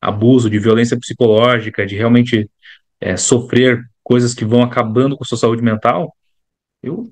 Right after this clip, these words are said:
arriscaria dizer que em quase todos os casos vale a pena o, a prejuízo, a perda financeira, mas evidentemente às vezes essa perda é muito significativa e muito injusta, então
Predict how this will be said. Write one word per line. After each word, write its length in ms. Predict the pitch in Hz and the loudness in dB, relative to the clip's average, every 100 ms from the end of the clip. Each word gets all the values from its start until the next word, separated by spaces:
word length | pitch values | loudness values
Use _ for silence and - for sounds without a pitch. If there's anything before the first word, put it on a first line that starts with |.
| - | -8
arriscaria 460 | 113 120 127 123 | -8 -2 0 0
dizer 320 | 127 117 120 - | -2 -2 -2 -2
que 100 | - | -6
em 180 | 147 - _ 113 | -6 -8 _ -4
quase 240 | - 117 117 | -2 0 0
todos 200 | 120 120 | -2 -2
os 140 | 139 | -4
casos 500 | 123 117 120 143 - _ _ _ | -2 -2 -2 -8 -14 _ _ _
vale 300 | 107 117 127 | 0 2 0
a 40 | |
pena 460 | 127 117 120 131 135 | 0 0 0 -2 -4
o, 380 | 131 135 139 139 | -4 -2 -4 -8
a 200 | - - - _ - | -10 -10 -12 _ -6
prejuízo, 540 | 135 127 120 135 123 | -2 2 4 4 2
a 80 | 110 | 0
perda 280 | 120 123 127 | 0 0 0
financeira, 420 | 156 170 120 101 | -2 0 0 0
mas 300 | 101 107 139 - _ - - _ | 0 -2 -2 -10 _ -20 -20 _
evidentemente 720 | - 107 113 123 123 110 110 127 | -6 0 2 2 2 0 2 0
às 120 | 117 | 0
vezes 260 | 110 113 117 | 0 0 0
essa 220 | 120 123 | -2 -4
perda 320 | - 120 127 | 0 0 2
é 20 | |
muito 220 | 123 120 | 2 0
significativa 680 | 123 127 127 - 131 131 127 | 0 -4 -4 -2 -4 -2 0
e 60 | 127 | 2
muito 220 | 131 151 | 2 0
injusta, 340 | 175 131 113 92 | 2 2 0 -6
então 300 | 101 117 | -6 -6